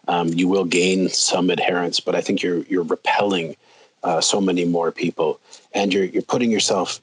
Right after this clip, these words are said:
deeper and deeper into a, uh, a situation where, unfortunately, the only way you can go is to get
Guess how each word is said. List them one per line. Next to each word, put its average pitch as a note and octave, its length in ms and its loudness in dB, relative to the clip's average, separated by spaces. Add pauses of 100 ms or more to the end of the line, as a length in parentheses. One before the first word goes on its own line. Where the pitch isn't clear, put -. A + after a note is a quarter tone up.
deeper A2 440 2
and F2 200 -2
deeper E2+ 440 0
into E2+ 540 -2
a, E2 300 0
uh, D#2+ 260 0 (440)
a - 60 -4
situation F#2 680 0
where, F2 260 0 (280)
unfortunately, F#2+ 500 0
the F2+ 60 0
only G#2+ 240 4
way G2 160 2
you F#2+ 120 2
can F2 200 -2
go F#2 240 0
is - 100 0
to - 80 -4
get - 240 0